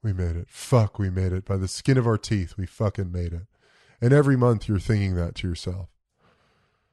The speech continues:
And every month you find yourself in that dire situation where you're going, "Dude, we're fucked. We're totally fucked. I'm out. I'm out. It's done. I'm gonna be on the streets."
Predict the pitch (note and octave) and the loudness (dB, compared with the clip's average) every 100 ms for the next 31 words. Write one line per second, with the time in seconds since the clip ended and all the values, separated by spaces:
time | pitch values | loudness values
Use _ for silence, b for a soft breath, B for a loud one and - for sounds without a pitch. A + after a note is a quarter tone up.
0 | _ _ _ _ _ _ A2+ C3 C3+ C3 | _ _ _ _ _ _ 4 6 6 6
1 | B2+ A#2 A2 G#2+ C3 A#2 A2+ G#2 - G#2+ | 6 6 4 2 4 4 4 4 4 2
2 | G2 G#2 G2+ G2 G#2 A2 A#2 A#2 G#2+ - | 2 0 0 0 2 4 4 4 2 -2
3 | G#2+ G#2+ G#2 G#2 - F#2+ F#2 F#2 F#2+ F#2 | -2 0 2 0 0 -2 -2 -2 0 0
4 | F2 F#2 G#2+ F2 E2 - G2+ - - - | -2 -2 -4 -4 -10 -8 -8 -8 -16 -14
5 | G2+ - - A#2+ A2+ G#2 - - G#2 - | -12 -2 0 2 0 -2 -6 -12 -14 -14
6 | - G2 F#2 F2 - _ G2 F#2+ F2+ - | -8 -4 -4 -4 -12 _ -6 -4 -6 -8
7 | G2 - - G2+ F2+ E2+ - _ _ _ | -10 -10 -4 -2 -2 -6 -14 _ _ _
8 | _ _ _ _ _ A2 A2 G#2+ G#2+ G#2 | _ _ _ _ _ -2 0 2 2 2
9 | G2 F2 - A2 F2 - - | 0 -4 -2 -2 -2 -6 -18